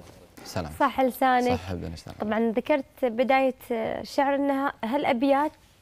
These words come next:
Speaker 2: طلبت،
Speaker 1: هذه
Speaker 2: شنو قصدك؟
Speaker 1: طلب مني حمد السعيد واستاذ سلطان العميمي، اوجه لهم تحية.
Speaker 2: نعم.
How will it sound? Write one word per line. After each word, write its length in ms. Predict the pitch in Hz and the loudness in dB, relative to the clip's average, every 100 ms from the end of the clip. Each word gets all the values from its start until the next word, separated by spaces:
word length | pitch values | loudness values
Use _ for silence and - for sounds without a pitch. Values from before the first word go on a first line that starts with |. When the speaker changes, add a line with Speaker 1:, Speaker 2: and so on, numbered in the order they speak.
| - - - | -20 -20 -2
Speaker 2:
طلبت، 280 | - 233 214 | 4 4 6
Speaker 1:
هذه 400 | 139 139 151 156 | 6 6 6 6
Speaker 2:
شنو 100 | 151 | 4
قصدك؟ 300 | - 214 175 | 2 -4 4
Speaker 1:
طلب 220 | 147 156 | 6 6
مني 240 | 143 151 139 | 6 4 4
حمد 180 | 143 139 | 2 0
السعيد 500 | - - 131 147 117 | 0 -2 2 2 2
واستاذ 520 | 107 104 110 - 127 | -2 -2 -6 -2 -2
سلطان 360 | 110 110 117 107 | 0 0 2 2
العميمي، 240 | 110 104 | 2 2
اوجه 240 | 104 101 107 | 0 2 0
لهم 120 | 101 | 0
تحية. 460 | - 117 120 127 | -4 -2 0 2
Speaker 2:
نعم. 180 | 220 202 | 2 -2